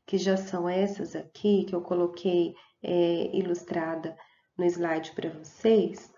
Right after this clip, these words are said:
ela vem das civilizações antigas, como a egípcia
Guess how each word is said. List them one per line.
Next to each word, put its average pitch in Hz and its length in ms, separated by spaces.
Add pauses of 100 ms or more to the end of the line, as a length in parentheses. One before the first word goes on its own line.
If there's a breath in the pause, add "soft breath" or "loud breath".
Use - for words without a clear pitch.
(560 loud breath)
ela 262 200
vem 285 320
das 359 160
civilizações 294 1000
antigas, 285 840
como 202 320
a 190 120
egípcia 233 1000